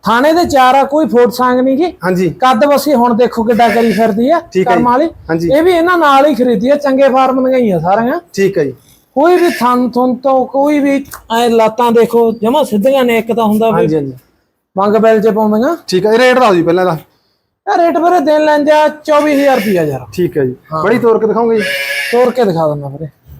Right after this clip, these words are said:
Speaker 2: ਲਓ ਭਰਾ, ਦੇਖ ਸਕਦੇ ਹੋ, ਫੇਸ ਬਿਊਟੀ, ਸੋਹਣੀ ਸੁਨੱਖੀ। ਬਾਈ ਕੋਲ ਚਾਰੇ ਹੀ ਬੱਸੀਆਂ, ਚਾਰੇ ਹੀ ਬੱਸੀਆਂ ਟੌਪ ਦੀਆਂ। ਠੀਕ ਹੈ ਜੀ, ਬਾਕੀ ਭਰਾ
Speaker 1: ਡੈਨਮਾਰਕ ਦੇ, ਡੈਨਮਾਰਕ ਦੇ ਟੀਕੇ ਦੀ ਆ ਵੀਰੇ ਇਹ।
Speaker 2: ਠੀਕ ਹੈ ਜੀ, ਡੈਨਮਾਰਕ ਦੇ ਟੀਕੇ ਦੀ ਆ। ਤੇ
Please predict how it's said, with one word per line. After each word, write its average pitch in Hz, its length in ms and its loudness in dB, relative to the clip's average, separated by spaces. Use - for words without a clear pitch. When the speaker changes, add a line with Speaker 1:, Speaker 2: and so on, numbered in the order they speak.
Speaker 2:
ਲਓ 151 120 0
ਭਰਾ, 156 260 -2
ਦੇਖ 143 160 0
ਸਕਦੇ 147 280 -2
ਹੋ, 147 120 -8
ਫੇਸ 160 200 2
ਬਿਊਟੀ, 170 380 0
ਸੋਹਣੀ 175 380 0
ਸੁਨੱਖੀ। 156 540 -2
ਬਾਈ 170 160 0
ਕੋਲ 180 220 0
ਚਾਰੇ 185 320 0
ਹੀ 196 80 2
ਬੱਸੀਆਂ, 180 320 -2
ਚਾਰੇ 180 240 -2
ਹੀ 180 40 0
ਬੱਸੀਆਂ 170 300 -2
ਟੌਪ 143 300 -2
ਦੀਆਂ। 160 220 0
ਠੀਕ 151 140 -8
ਹੈ 165 60 0
ਜੀ, 165 100 -6
ਬਾਕੀ 160 220 -2
ਭਰਾ 214 180 4
Speaker 1:
ਡੈਨਮਾਰਕ 294 500 2
ਦੇ, 247 540 -4
ਡੈਨਮਾਰਕ 262 640 2
ਦੇ 294 100 4
ਟੀਕੇ 285 300 0
ਦੀ 254 160 2
ਆ 185 80 4
ਵੀਰੇ 180 220 4
ਇਹ। 151 160 0
Speaker 2:
ਠੀਕ 180 220 0
ਹੈ 156 60 0
ਜੀ, 151 60 0
ਡੈਨਮਾਰਕ 160 540 -2
ਦੇ 160 140 -2
ਟੀਕੇ 147 320 -6
ਦੀ 156 140 -2
ਆ। 156 100 -4
ਤੇ 147 560 2